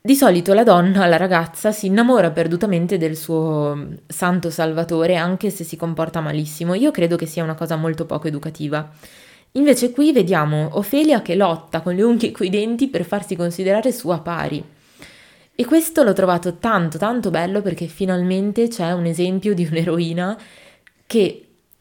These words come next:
seppure sia sfavorita, cerca in tutti i modi di essere trattata da pari.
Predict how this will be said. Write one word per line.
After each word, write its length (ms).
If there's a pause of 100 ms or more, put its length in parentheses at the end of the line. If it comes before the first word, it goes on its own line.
(340)
seppure 680
sia 280
sfavorita, 680
cerca 320
in 140
tutti 300
i 40
modi 580 (1000)
di 640
essere 400
trattata 480
da 160
pari. 500